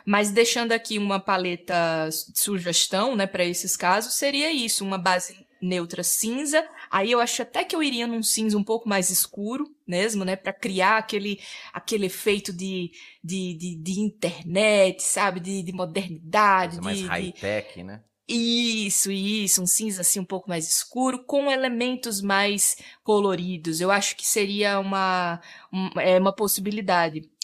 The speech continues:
Speaker 1: pra, pra esses casos, né? Quando o público ele é mais jovem, mais descolado, eu acho que funciona assim.
Speaker 2: Mas mantendo a seriedade. É uma paleta
Speaker 1: Isso,
Speaker 2: que
Speaker 1: mas
Speaker 2: você continua.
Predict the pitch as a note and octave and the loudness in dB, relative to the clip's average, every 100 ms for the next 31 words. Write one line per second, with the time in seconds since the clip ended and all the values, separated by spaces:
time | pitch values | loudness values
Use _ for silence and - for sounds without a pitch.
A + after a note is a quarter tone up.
0 | - - E3 E3 E3 E3+ E3+ A3 D4+ - | -6 -2 0 -2 0 0 2 2 2 2
1 | - B3+ F3 D#3 D3 C#3+ D#3+ F#3 F#3+ F3+ | 0 2 2 0 -4 -4 -4 -2 -2 -4
2 | G3+ G#3 - - F#3 - A3+ C#4+ C4 C4 | -6 -10 -16 -10 -10 -4 -2 0 0 -2
3 | B3+ G#3+ G3 E3+ D#3+ E3+ F3+ G3+ G3+ F#3 | 0 0 0 0 0 2 4 4 2 0
4 | F#3 F3+ E3+ F3 - E3+ E3+ F#3+ G#3+ G3+ | -2 -4 -2 -2 -2 -2 2 2 2 0
5 | F#3+ F#3 - G#3+ - G3 G3+ - G3 F3+ | -2 0 -2 -6 -10 -8 -6 -4 -4 -4
6 | G#3+ C4+ - - - _ _ F2 F2 F#2 | -4 -6 -8 -14 -20 _ _ -18 -14 -10
7 | F#2 F2 F#2+ G2 - G2+ G#2 F2+ D#2 D#2 | -8 -6 -6 -6 -8 -8 -6 -6 -8 -12
8 | - _ _ - E2 F2+ - F#2+ - A3+ | -20 _ _ -20 -14 -12 -6 -6 -2 0
9 | G#3+ G3+ E3+ F3+ F#3 F#3 - - - F#2+ | 0 0 0 0 -2 -4 -8 -12 -12 -12
10 | F#2+ F#2+ G#2+ | -10 -10 -12